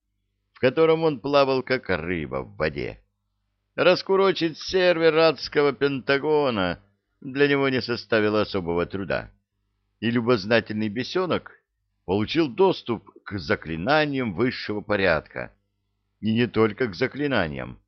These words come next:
Он выведал там такое, что душа свободолюбивого беса возжаждала социальной справедливости хотя бы по отношению к своей персоне.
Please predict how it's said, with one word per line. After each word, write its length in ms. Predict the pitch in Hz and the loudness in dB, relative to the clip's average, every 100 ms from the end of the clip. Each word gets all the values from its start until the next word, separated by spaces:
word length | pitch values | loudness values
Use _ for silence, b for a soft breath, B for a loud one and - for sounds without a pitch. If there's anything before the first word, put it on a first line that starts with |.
| _ _ _ _ _ _ - | _ _ _ _ _ _ -2
Он 260 | 95 104 | 0 2
выведал 480 | 98 117 110 98 95 | 2 2 4 4 2
там 320 | - 104 98 | 2 0 0
такое, 960 | 78 78 - - 160 165 123 73 58 58 _ _ _ _ _ _ | -2 -6 -4 -6 -2 -2 -2 -6 -8 -10 _ _ _ _ _ _
что 260 | - - 104 | -18 -6 -4
душа 540 | 82 95 - 147 123 | -2 -4 2 4 4
свободолюбивого 1120 | - 82 85 104 90 92 85 107 90 78 78 | 2 -2 -2 0 0 -2 -2 -4 -4 -2 -2
беса 640 | 76 131 156 - 82 73 - _ _ _ | -4 -2 -2 0 -4 -4 -6 _ _ _
возжаждала 880 | - 101 - - 113 127 110 147 147 | -2 -2 -2 2 4 2 0 -2 0
социальной 680 | 143 90 - 95 80 82 110 | -2 -6 -4 0 0 0 -6
справедливости 1200 | - - 104 123 135 202 190 151 117 - 85 71 _ _ _ _ | -8 -4 -4 -4 -6 -4 -2 -2 -4 -8 -10 -10 _ _ _ _
хотя 400 | - 82 78 78 | -6 -4 0 -2
бы 360 | 85 110 120 117 | 0 -4 -4 -2
по 140 | 95 | 0
отношению 640 | 92 - 85 - 80 85 107 | 0 0 -6 -4 -6 -6 -8
к 60 | - | -8
своей 300 | 107 123 127 | -6 -4 -2
персоне. 760 | 147 135 - 185 185 85 62 | -4 -4 -2 -2 0 -4 -10